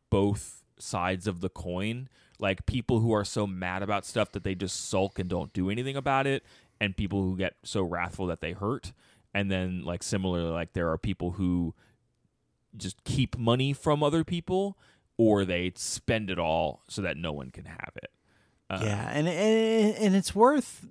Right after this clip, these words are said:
Speaker 2: talking about just for, for a second how quickly each of these circles
Speaker 1: Very
Speaker 2: go
Speaker 1: quick.
Speaker 2: by. Like, these, these cantos are nowhere near as long as, like, a book in the Odyssey.
Speaker 1: Yep, very quick.
Speaker 2: And so, so it's not a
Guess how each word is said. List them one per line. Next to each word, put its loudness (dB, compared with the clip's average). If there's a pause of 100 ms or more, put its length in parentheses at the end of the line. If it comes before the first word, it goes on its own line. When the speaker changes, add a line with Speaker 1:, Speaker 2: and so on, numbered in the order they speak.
(120)
Speaker 2:
talking 6
about 4
just -4
for, -4
for -4
a -2
second -2
how -2
quickly -2
each -2
of -2
these -4
circles -6
Speaker 1:
Very 2
Speaker 2:
go -6
Speaker 1:
quick. 6
Speaker 2:
by. 4
Like, 4
these, 2 (380)
these 6
cantos 8
are 8
nowhere 8
near 8
as 0
long 2
as, -2
like, -2
a 0
book 0
in -4
the -8
Odyssey. -4
Speaker 1:
Yep, 4 (320)
very 4
quick. -2 (160)
Speaker 2:
And 6
so, 6
so 8
it's 0
not 6
a 6